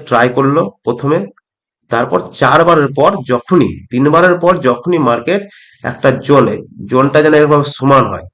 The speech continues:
এটা যেন মাথায় থাকে, ঠিক আছে? এই যে, এই যে জোন, এই জোনটা যেন সমান থাকে, ঠিক আছে? যেমন ধরো তোমার যদি জোনটা ধরো এরকম হয়ে গেল, যে এই যেমন আছে ধরো এরকম হয়ে গেল, তাহলে কিন্তু হবে না, ঠিক আছে? এখানে যেমন দেখো দুবার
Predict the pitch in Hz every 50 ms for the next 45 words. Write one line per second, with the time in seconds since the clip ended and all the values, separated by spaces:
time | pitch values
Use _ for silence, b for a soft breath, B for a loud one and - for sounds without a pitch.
0 | _ _ - - - 123 123 131 123 123 120 117 117 107 101 104 95 80 78 78
1 | 82 _ _ _ _ _ _ _ _ _ _ _ _ _ _ _ _ - - 143
2 | 147 135 117 104 101 - 101 113 120 139 143 - 143 - - 123 127 120 101 113
3 | 117 104 87 76 - - 101 101 101 113 117 120 120 127 139 165 175 170 170 -
4 | - 131 131 127 117 98 92 92 85 - 80 - _ _ _ _ _ _ _ _
5 | _ _ _ _ _ - 160 160 151 131 - 98 92 95 - _ _ _ _ _
6 | - 131 143 139 131 123 110 110 104 101 - - - - _ _ _ _ - 123
7 | 123 127 123 127 127 120 117 117 117 120 117 113 110 107 - - 113 117 117 113
8 | 117 104 95 98 87 82 82 82 82 82 85 85 _ _ _ _ _ _ _ _
9 | _ _ _ _ _ _ _ _ - 110 - - 139 117 117 104 95 90 87 -
10 | 92 87 - - - - - - 127 123 117 110 101 92 95 90 82 78 76 80
11 | 90 _ _ _ _ _ _ _ _ _ _ _ _ _ _ _ - 123 127 135
12 | 135 131 131 120 104 95 92 87 82 82 85 87 - _ _ _ _ _ - 147
13 | 151 131 - 120 127 135 147 147 143 143 139 135 120 104 101 113 101 120 120 135
14 | 135 135 123 107